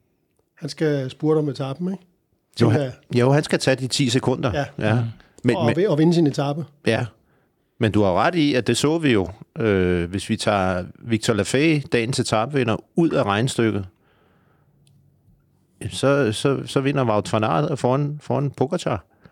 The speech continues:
Speaker 1: Ja, så, så havde Jonas faktisk mistet to sekunder på at vente, for at Van Aert kunne, øh, spurte, ikke?
Speaker 2: I det regnestykke, ja. Ja.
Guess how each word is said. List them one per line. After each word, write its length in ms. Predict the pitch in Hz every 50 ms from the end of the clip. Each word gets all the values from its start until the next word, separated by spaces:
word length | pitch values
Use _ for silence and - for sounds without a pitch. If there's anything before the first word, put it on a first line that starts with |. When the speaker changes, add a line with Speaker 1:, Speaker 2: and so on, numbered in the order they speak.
| _ _ _ _ _
Speaker 1:
Ja, 200 | - 156 143 143
så, 300 | 139 165 190 190 180 190 -
så 140 | - - 180
havde 180 | 180 180 165 151
Jonas 500 | 143 156 156 165 180 180 160 - - - -
faktisk 340 | - 160 160 160 170 156 143
mistet 280 | 156 151 147 - 160
to 200 | - 170 190 196
sekunder 460 | 160 156 135 156 160 170 196 170 165 - - _ _ _ _ _
på 240 | - 170 170 165 165
at 60 | 143
vente, 300 | 156 156 160 165 160 -
for 220 | - 170 160 160 147
at 200 | 143 139 - -
Van 140 | 143 139
Aert 240 | 143 139 151 147 -
kunne, 500 | - - 156 143 139 139 135 135 131 131
øh, 200 | 127 127 127 127
spurte, 340 | - - 156 151 160 170 202
ikke? 120 | 208 - _ _ _ - _ _ _ _ _ _ _ _ _ - -
Speaker 2:
I 40 | -
det 160 | 123 127 131
regnestykke, 460 | 131 120 123 135 - - 139 123 -
ja. 120 | 107 107 113 113 123 - - _ - - _ _ -
Ja. 120 | 113 107